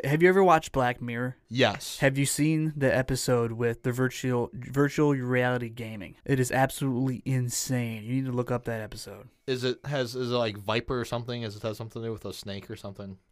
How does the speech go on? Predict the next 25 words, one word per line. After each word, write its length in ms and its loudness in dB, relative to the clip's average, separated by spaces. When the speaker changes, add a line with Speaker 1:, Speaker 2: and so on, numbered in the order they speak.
Speaker 1:
I 80 -2
Speaker 2:
Is 60 -10
Speaker 1:
can't 180 -2
Speaker 2:
it 140 4
where 160 4
Speaker 1:
I 20 4
Speaker 2:
the 100 4
guys 600 2
are, 380 0
that's 200 -6
like 120 -2
they're 100 -4
doing 140 -2
the 80 -4
fighting 360 0
game? 400 -8
Speaker 1:
Yes. 520 -2
Speaker 2:
And 160 -6
then 140 0
they 100 -4
kinda 640 -4
Speaker 1:
Yep. 320 0
Speaker 2:
Uh, 800 0
Speaker 1:
That. 280 6
Speaker 2:
yep. 380 2